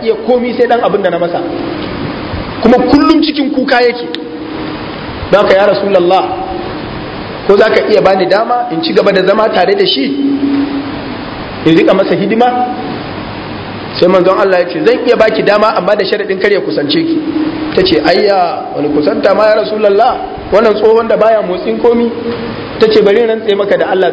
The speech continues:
tun daga ran da aka yi wannan abun ya dukufa yana kuka, har yanzu bai daina kuka ba. Ina ake maganan taɓa mace?" Ai, ni kan tausayinsa nake ji, manzon Allah ya ce, "Je ki, a je a yi ta yi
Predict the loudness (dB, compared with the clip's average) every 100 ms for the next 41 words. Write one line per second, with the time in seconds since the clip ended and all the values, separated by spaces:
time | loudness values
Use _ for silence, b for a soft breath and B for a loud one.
0 | 0 -2 2 4 4 2 0 0 0 0
1 | 0 0 -2 -2 0 0 0 0 2 4
2 | 2 0 0 0 2 2 2 0 0 0
3 | 0 -2 -6 -2 0 0 -4 -10 -18 -18
4 | -16 -14 0 2 4 4 2 2 2 0
5 | -2 -2 -4 -4 -6 -8 -8 -8 -8 -10
6 | -10 -10 -2 2 4 2 4 2 2 2
7 | 0 -2 0 -2 0 0 2 2 2 0
8 | -2 -2 -2 -4 -6 -6 -6 0 4 4
9 | 4 2 2 0